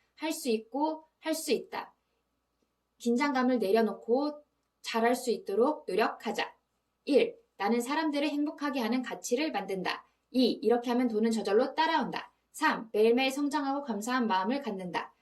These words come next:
사. 아침 긍정어를 통해 열정을 꾸준하게 유지한다. 오. 내가 원하는 것을 하루에 매일매일 몇 번씩 외쳤다. 그럼 다 이루어졌다. 육. 경제금융에 대한 공부를 계속했다.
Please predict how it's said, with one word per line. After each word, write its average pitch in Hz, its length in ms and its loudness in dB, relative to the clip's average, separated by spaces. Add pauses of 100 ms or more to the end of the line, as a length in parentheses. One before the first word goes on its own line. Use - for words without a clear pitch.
(100)
사. 262 400 0
아침 247 300 -2
긍정어를 220 480 2
통해 220 300 -2
열정을 208 380 -4
꾸준하게 247 560 -4
유지한다. 226 800 -4 (200)
오. - 320 8 (160)
내가 214 240 2
원하는 226 360 2
것을 220 300 -2
하루에 294 400 -2
매일매일 202 440 -2
몇 180 180 -4
번씩 302 380 -6
외쳤다. - 600 -6
그럼 214 260 -4
다 196 240 -2
이루어졌다. 196 1000 -4 (280)
육. 240 280 6 (180)
경제금융에 262 680 2
대한 233 240 0
공부를 202 400 -2
계속했다. 226 680 -6